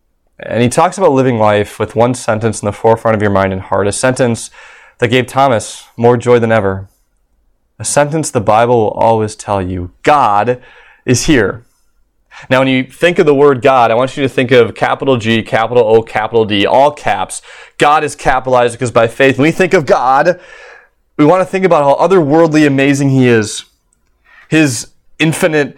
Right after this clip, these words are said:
life-giving power, his mountain-busting power,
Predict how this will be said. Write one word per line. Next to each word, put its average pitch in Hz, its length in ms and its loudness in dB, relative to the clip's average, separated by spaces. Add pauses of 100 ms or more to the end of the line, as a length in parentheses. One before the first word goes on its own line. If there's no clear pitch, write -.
(120)
life-giving 139 880 0
power, 123 460 0
his 139 240 0 (320)
mountain-busting 139 1120 0 (180)
power, 110 580 -2